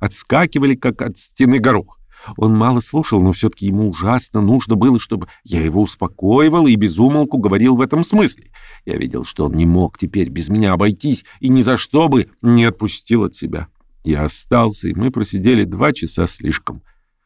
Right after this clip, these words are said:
В разговоре он вспомнил, что Блюм захватил с собой две найденные у него прокламации.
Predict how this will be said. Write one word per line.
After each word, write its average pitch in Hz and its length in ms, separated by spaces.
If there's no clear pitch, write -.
В 87 80
разговоре 85 460
он 82 120
вспомнил, 85 440
что - 200
Блюм 85 340
захватил 90 460
с - 60
собой 98 280
две 90 220
найденные 98 580
у 104 80
него 104 240
прокламации. 113 800